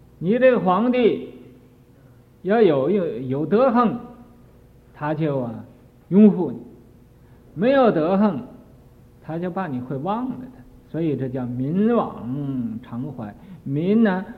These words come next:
没有常常的这个怀念你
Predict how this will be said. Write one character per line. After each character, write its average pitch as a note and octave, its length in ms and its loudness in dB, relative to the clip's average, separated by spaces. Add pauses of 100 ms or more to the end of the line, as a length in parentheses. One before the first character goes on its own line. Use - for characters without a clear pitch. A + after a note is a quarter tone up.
没 C4+ 760 0
有 D#3 320 2
常 F#3 320 -2
常 F3+ 320 0
的 F3 400 -2 (560)
这 E3+ 140 -2
个 D3+ 200 -2
怀 D3+ 400 -2
念 G#3+ 320 2
你 B2 320 -4